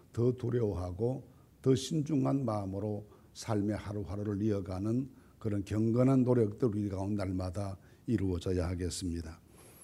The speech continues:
하나님께서 우리에게 베풀어 주신 은혜는 누구나 주 앞에 나아갈 수 있는 은혜이지만 그 은혜를 받은 우리는 그때마다 더 감사하고 더 신중하고 더 자신을 살필 줄 아는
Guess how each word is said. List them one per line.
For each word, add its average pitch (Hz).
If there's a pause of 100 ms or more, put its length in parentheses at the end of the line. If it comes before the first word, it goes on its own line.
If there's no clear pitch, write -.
(260)
하나님께서 143
우리에게 143
베풀어 123
주신 120
은혜는 107 (480)
누구나 139
주 117
앞에 113
나아갈 101
수 113
있는 104
은혜이지만 95 (380)
그 123
은혜를 139
받은 120
우리는 104
그때마다 127
더 117
감사하고 98 (240)
더 113
신중하고 110 (160)
더 120
자신을 110
살필 107
줄 101
아는 95